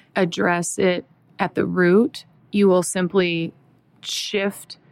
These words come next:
your environment time and time again and manifest similar outcomes. In fact, I'm gonna shift into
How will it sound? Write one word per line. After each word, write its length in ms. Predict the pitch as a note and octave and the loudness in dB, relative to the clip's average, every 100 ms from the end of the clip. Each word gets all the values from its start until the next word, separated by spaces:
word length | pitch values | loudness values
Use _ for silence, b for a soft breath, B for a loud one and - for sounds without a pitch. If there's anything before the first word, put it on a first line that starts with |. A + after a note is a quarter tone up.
| b b _ - | b b _ -2
your 160 | F#3+ | 0
environment 920 | F3 E3 D#3+ E3 F3 F#3+ G#3 A3 G#3 - | 2 2 0 0 0 0 0 0 -4 -10
time 380 | - - F3 F3+ | -6 -2 0 0
and 120 | F3+ | -2
time 240 | E3+ F3 F3 | 0 -2 -2
again 440 | D#3+ E3 E3 G#3 | -2 -2 0 0
and 240 | - F3+ | -2 -2
manifest 800 | F3 E3+ F3 E3+ F3 E3+ E3+ - b b b b | -2 0 -2 -4 -4 -4 -4 -12 b b b b
similar 800 | - - F#3 F3 F3 F3 E3 - | -10 -6 -2 0 0 0 -2 -2
outcomes. 840 | - E3+ - - - - - - _ b b b b | -2 -4 -4 -10 -8 -10 -10 -12 _ b b b b
In 100 | G3 | -2
fact, 460 | - G#3 G3 G#3 - _ - | 2 0 0 -4 -20 _ -6
I'm 120 | G3 | -2
gonna 260 | F#3+ F#3 D#3+ _ - | 0 0 -4 _ -12
shift 380 | - - F#3 - | -8 -2 -4 -4
into 760 | - G3 G3+ - F#3+ F3 E3+ | -6 0 0 2 2 4 2